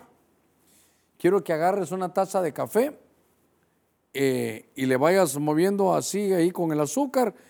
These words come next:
y le des una vuelta a toda la iglesia, pasas aquí otra vez conmigo, y entonces te puedes ir". Y entonces, qué raro, el pastor dijo, y se fue a dar la vuelta ahí, hermano, con su café, lo tenía que,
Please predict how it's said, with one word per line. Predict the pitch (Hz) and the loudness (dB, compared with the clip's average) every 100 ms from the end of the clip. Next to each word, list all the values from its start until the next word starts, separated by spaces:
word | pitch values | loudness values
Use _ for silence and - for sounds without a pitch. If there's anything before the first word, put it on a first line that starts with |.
| _ | _
y | - | 0
le | 131 | 4
des | 170 | 4
una | 190 202 | 2 2
vuelta | 180 214 208 | 4 2 2
a | 202 | 0
toda | 208 214 | 2 2
la | 196 | 2
iglesia, | 233 285 - 254 | 2 2 0 -2
pasas | 175 202 202 175 | -2 -2 -2 -6
aquí | 185 208 | -4 -4
otra | 202 | -2
vez | 208 196 | -4 -4
conmigo, | 180 214 240 294 277 - - _ _ _ _ _ - | -4 0 2 4 2 -2 -10 _ _ _ _ _ -6
y | |
entonces | 254 185 151 | -2 0 0
te | 151 | -2
puedes | 151 135 117 | 0 -2 -4
ir". | 117 110 _ _ _ _ _ - | -8 -12 _ _ _ _ _ -2
Y | 226 | 0
entonces, | 175 165 139 151 - - _ _ _ _ _ - | 2 0 -4 -8 -10 -20 _ _ _ _ _ -8
qué | 98 | -6
raro, | 82 82 | -4 -6
el | 101 | -6
pastor | - 90 127 170 | -8 -6 -6 -4
dijo, | 294 320 | -6 -6
y | 202 | -8
se | - | -8
fue | - | -4
a | 147 | -2
dar | 139 | -2
la | 131 | -2
vuelta | 147 165 143 - _ _ _ _ | -4 -4 -6 -8 _ _ _ _
ahí, | 117 160 | -2 0
hermano, | 220 180 185 160 | 0 0 0 -2
con | 151 135 | -4 -4
su | 143 | -6
café, | - 131 185 220 | -4 -2 2 2
lo | 214 170 | 4 2
tenía | 147 151 160 | 0 -2 -2
que, | 156 160 135 120 | -2 -2 -2 -6